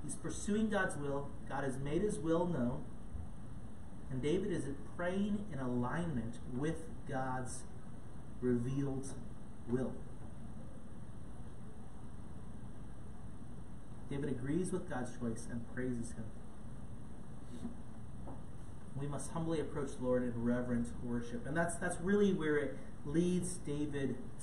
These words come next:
to. This is saying God is worthy of worship.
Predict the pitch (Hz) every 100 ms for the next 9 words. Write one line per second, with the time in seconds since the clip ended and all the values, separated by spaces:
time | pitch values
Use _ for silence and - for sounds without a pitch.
0 | - 156 123 - - - - - - -
1 | - - - - - - - - - -
2 | - 117 - 143 139 131 127 135 147 151
3 | - 139 139 135 131 - - - - -
4 | 127 143 180 185 190 190 185 - - 143
5 | 143 139 139 - - - - - - -
6 | - - 117 123 120 - 110